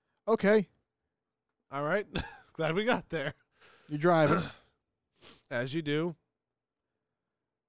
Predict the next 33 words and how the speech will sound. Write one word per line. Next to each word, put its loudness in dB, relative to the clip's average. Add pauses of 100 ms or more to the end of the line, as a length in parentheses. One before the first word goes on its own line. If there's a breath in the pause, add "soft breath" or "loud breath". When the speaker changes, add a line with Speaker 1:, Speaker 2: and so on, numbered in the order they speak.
(520)
Speaker 1:
How -2
are 4
you 0
gonna, 0
like, -2
make -4
some -8
complicated -4
turns? -2
Um, -10
if -6
they 2
put 0
a -4
suicide 0
knob -6
on -8
that -10
thing, -10
I -8
am -14 (100)
in. -10 (480)
Speaker 2:
I -4
mean, -6
you -6
can -8
just -12
do -6
that -6
yourself. -10
Speaker 1:
It's -8
not 0
legal 2